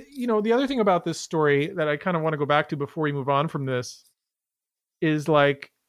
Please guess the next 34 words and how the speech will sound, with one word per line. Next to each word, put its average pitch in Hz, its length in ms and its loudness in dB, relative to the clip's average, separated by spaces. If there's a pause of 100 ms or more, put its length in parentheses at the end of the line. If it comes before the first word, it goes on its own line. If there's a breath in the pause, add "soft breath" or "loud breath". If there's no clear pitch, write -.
(240)
what 175 320 4
happened 185 420 4
in 156 60 2
that 147 160 2
first 160 240 0
three 147 140 -2
years 143 260 2
in 131 220 -6
grad 143 360 2
school 139 260 -2
that 131 160 -2
caused 135 380 2
you 135 100 -2
to 123 160 -2 (340)
bail 147 180 6
out 175 160 4
of 143 60 2
it? 131 120 0
Because, 143 360 0
I 175 60 -10
mean, 151 100 -2
you 160 80 0
said 196 160 4
you 196 60 2
couldn't 175 200 2
find 156 220 4
an 147 80 0
advisor 143 420 4
and 135 80 -4
you 139 60 -4
hit 147 80 -4
a 143 60 0
wall, 143 380 4
but 143 260 0